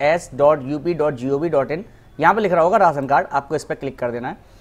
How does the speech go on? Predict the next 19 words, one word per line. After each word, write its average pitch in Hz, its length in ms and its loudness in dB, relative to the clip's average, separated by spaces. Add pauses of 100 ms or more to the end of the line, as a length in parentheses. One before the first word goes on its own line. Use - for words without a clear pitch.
(220)
जैसे 160 200 2
ही 233 80 4
आप 226 100 4
इस 220 80 -2
पर 226 100 -2
क्लिक 202 220 0
करेंगे, 202 260 2
कुछ 202 260 -4
इस 160 140 -8
तरीके 165 280 0
का 165 240 4
राशन 139 280 -2
कार्ड 143 220 0
के 156 80 -4
यहाँ 139 160 2
पे 151 80 -4
पोर्टल 139 340 -2
खुल 156 200 -4
जाएगा। 160 340 2